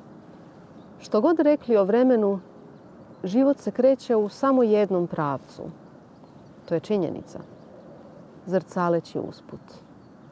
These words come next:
Riječne magle, sedam ujutro, odlaze istanjene i srebrnaste u mračnu zoru mog odlaska. „Opasnost, ne spuštaj i ne vuci sidro”,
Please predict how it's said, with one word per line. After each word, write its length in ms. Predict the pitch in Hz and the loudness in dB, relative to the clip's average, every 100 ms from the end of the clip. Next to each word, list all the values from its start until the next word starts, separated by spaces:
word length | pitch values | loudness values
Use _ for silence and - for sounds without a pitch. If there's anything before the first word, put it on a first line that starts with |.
| - - - - - - - - - - - - - | -20 -20 -20 -20 -20 -20 -20 -20 -20 -20 -20 -20 -4
Riječne 460 | 185 226 240 - 175 | 2 2 2 -2 0
magle, 460 | 165 196 233 226 - - - - - - - - - - | 2 2 2 0 -6 -20 -20 -20 -20 -20 -20 -20 -20 -20
sedam 380 | - - 190 175 | -6 2 2 2
ujutro, 460 | 180 214 - 175 175 - - - - - - - - | -2 -2 -2 -4 -4 -8 -20 -20 -20 -20 -20 -20 -4
odlaze 500 | 226 262 285 214 185 | 0 2 2 2 2
istanjene 680 | 214 - - 240 220 190 175 | 0 -2 -2 2 2 2 0
i 60 | 170 | -2
srebrnaste 840 | - 208 214 208 185 175 - 175 | -2 0 2 0 -2 -4 -4 -2
u 100 | 170 | 0
mračnu 600 | 175 202 220 - 202 180 | 0 -2 -4 -6 -4 -2
zoru 320 | 180 180 170 | 2 2 0
mog 280 | 165 160 156 | -2 -4 -4
odlaska. 580 | 151 147 147 - - - 175 - - - - - - - - - - - - - - - - - - - | -6 -6 -10 -12 -16 -16 -16 -20 -20 -20 -20 -20 -20 -20 -20 -20 -20 -20 -20 -20 -20 -20 -20 -20 -20 -12
„Opasnost, 840 | - 226 240 233 - 196 165 - - - | -6 -2 -2 -4 -2 -2 -2 -8 -20 -4
ne 160 | 233 247 | 0 0
spuštaj 420 | - 247 - 208 | 0 -2 0 0
i 20 | |
ne 100 | 202 | 2
vuci 320 | 190 220 233 | 0 0 0
sidro”, 480 | 196 240 165 165 165 | 0 0 0 0 -4